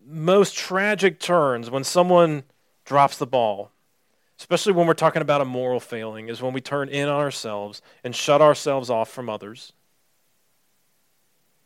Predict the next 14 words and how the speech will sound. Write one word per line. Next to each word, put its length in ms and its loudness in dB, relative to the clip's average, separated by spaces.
and 100 -6
start 220 4
to 100 -2
distance 420 -4
ourselves 640 -6
in 120 0
fear, 360 6
of 120 2
course, 340 0
that 140 0
we're 100 0
gonna 180 -2
be 140 -8
judged, 640 -8